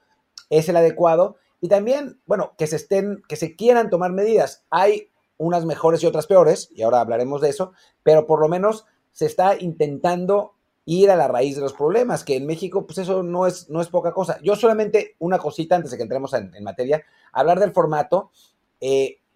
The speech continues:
creo, digo, ayer escuchaba al Chelis quejándose amargamente de que la entrevista hubiera estado,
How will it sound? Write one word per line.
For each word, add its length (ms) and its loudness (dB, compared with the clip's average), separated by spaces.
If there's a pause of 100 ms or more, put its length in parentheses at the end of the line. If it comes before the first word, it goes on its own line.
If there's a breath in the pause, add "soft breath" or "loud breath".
(260)
creo, 500 2 (220)
digo, 260 0
ayer 600 2
escuchaba 580 -2
al 140 -4
Chelis 600 -8 (320)
quejándose 640 -2
amargamente 720 0
de 160 -4
que 220 -6 (160 loud breath)
la 80 -4
entrevista 460 -2
hubiera 200 2
estado, 680 2